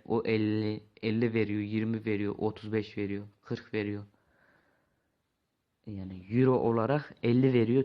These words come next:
Türk parası olarak yüz elli falan verebilir. O kesin yani. İna-, inanmazsanız size gösteririm. Göstereceğim. Ee, kanalıma abone olma-,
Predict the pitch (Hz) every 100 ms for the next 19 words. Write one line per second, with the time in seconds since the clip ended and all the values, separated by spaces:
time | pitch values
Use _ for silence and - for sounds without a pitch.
0 | - 135 127 120 113 113 110 117 113 113
1 | 107 113 120 113 117 120 110 110 107 110
2 | - - _ _ _ _ _ _ _ _
3 | - - 117 - 110 - 117 101 98 -
4 | 110 117 - _ - - 113 127 127 123
5 | 131 127 113 120 113 107 - 117 110 -
6 | _ _ _ _ _ _ _ _ _ _
7 | _ 117 107 - 110 - 120 123 - _
8 | _ _ _ - - _ _ _ _ _
9 | _ _ _ _ _ _ 104 104 98 95
10 | 92 - _ _ _ _ _ _ _ -
11 | 110 113 117 123 117 120 123 123 -